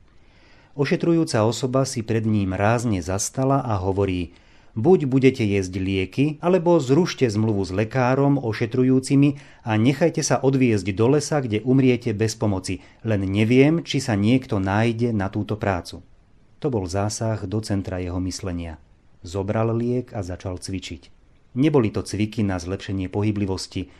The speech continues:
ale také, aby sa mohol udržať v nádeji. Práve táto nádej spôsobila spomínaný obrat. Začal prosiť a stal sa pokorným. Začal vnímať svet z vozíka. Základné životné potreby sa učil robiť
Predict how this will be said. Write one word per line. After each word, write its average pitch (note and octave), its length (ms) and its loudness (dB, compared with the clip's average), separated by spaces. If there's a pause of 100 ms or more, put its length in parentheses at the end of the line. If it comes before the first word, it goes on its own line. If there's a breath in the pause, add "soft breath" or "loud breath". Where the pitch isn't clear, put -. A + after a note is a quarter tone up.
(240 loud breath)
ale D3+ 160 2
také, D3 480 2
aby C#3 240 -4
sa - 80 -6
mohol A#2+ 400 -2
udržať A2 400 -2
v F2+ 80 -8
nádeji. F2+ 520 -4 (540)
Práve G2+ 320 0
táto G2 320 -2
nádej G2+ 480 0
spôsobila F2 800 -8
spomínaný E2+ 640 -6
obrat. E2+ 400 -10 (560 soft breath)
Začal A#2 320 0
prosiť A#2+ 560 -2
a A2+ 160 -4
stal G2 240 -6
sa G2 160 -10
pokorným. D#2+ 720 -10 (480)
Začal A2 400 -2
vnímať G#2 640 0
svet G2 480 -6
z E2+ 160 -12
vozíka. E2+ 640 -6 (480 soft breath)
Základné G#2 640 0
životné G#2 400 -4
potreby G2 480 -6
sa G2 160 -6
učil G#2+ 400 -6
robiť G2+ 240 -2